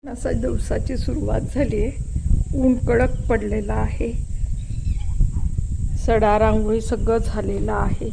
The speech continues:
सगळं आवरायच्या तयारीत लागलेले आहे. आज थोडेसे पाहुणे येणार आहेत आपल्या घरी. हे बघा, हॉलचा लुक बघितला तुम्ही, कसा वाटला ते सांगा मला.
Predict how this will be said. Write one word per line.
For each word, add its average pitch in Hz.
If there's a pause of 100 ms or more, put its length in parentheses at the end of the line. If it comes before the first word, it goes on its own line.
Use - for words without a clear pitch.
(800)
सगळं -
आवरायच्या 208 (100)
तयारीत -
लागलेले 214
आहे. 220
आज 214 (120)
थोडेसे 247
पाहुणे 247
येणार 208
आहेत 190 (540)
आपल्या -
घरी. 208 (960)
हे 262
बघा, 247 (300)
हॉलचा 208
लुक 220 (140)
बघितला 233
तुम्ही, 294 (1300)
कसा 233
वाटला 220
ते 233
सांगा 220
मला. 220